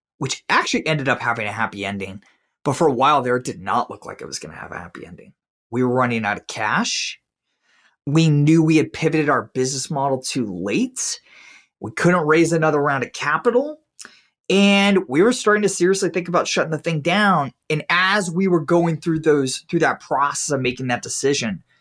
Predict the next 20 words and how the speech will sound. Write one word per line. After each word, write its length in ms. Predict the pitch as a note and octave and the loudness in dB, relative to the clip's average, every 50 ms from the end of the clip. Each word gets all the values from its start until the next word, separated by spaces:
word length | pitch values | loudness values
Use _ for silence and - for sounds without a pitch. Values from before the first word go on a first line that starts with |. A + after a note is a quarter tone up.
| _ _ _ _ _ - | _ _ _ _ _ -2
it 40 | |
was 80 | D3+ C#3+ | 0 4
the 100 | D#3 E3+ | 4 4
only 160 | F#3+ G3 G3+ | 6 4 4
time 140 | G3 F3+ F3+ | 2 2 0
in 60 | F3 | 2
my 100 | D#3+ D3+ | 2 2
life 260 | C#3+ C3+ C3 B2+ B2 B2+ | 4 4 2 0 0 0
that 80 | C#3 | -2
I 80 | B2 B2 | -2 -2
could 140 | A#2 A#2 - | -4 -4 -4
say 100 | - A#2+ | -2 -2
I 40 | A2+ | -2
was 140 | A2+ A2 | -2 -4
in 140 | A#2 A2 G#2 | -6 -8 -10
a 120 | G2+ G2 _ _ _ _ - | -12 -14 _ _ _ _ -6
deep, 460 | - E3+ F3+ G3 G3+ G3 G3 - - | 0 2 4 6 6 4 4 0 -6
deep, 340 | - D3+ C#3+ C3+ B2+ _ - | -2 -2 -2 -2 -4 _ -8
deep 240 | - A2+ A2 F#2+ | -6 -6 -6 -6
depression. 540 | - - - - - - - - - - - | -8 -12 -12 -12 -14 -10 -8 -10 -10 -10 -14